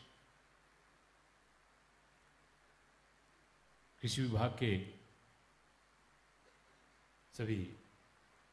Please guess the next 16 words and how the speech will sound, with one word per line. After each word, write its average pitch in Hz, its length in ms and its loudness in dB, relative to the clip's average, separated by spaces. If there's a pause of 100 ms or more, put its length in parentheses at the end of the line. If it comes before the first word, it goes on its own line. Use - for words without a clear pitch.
(640)
अधिकारी 110 520 -2
व 113 100 -4
कर्मचारी, 127 520 -2 (1080)
प्रेस 110 160 -2
के 117 100 -2
मेरे 107 240 2
मित्रों 110 420 2 (1800)
तथा 120 160 0 (100)
इस 107 180 -2
सभागार 120 440 0
में 123 120 -2
उपस्थित 123 600 -4 (2000)
किसान 120 360 4
भाई 110 260 4
और 110 160 8
बहनों, 95 360 4